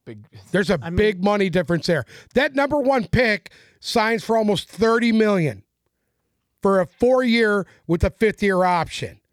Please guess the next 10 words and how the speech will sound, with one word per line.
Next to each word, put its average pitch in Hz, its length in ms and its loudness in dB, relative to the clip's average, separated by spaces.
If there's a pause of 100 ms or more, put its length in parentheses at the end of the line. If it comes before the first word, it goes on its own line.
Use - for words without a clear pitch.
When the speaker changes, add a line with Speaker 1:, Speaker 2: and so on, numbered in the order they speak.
(420)
Speaker 2:
Almost 254 480 0
thirty. 208 600 0 (440)
Five 254 540 -2
picks 269 500 0 (160)
is 175 240 -2
millions 180 720 0 (200)
off. 165 560 -4
Speaker 1:
Mm-hmm. 139 220 -16 (720)
Speaker 2:
Believe 208 420 0
me, 123 200 -4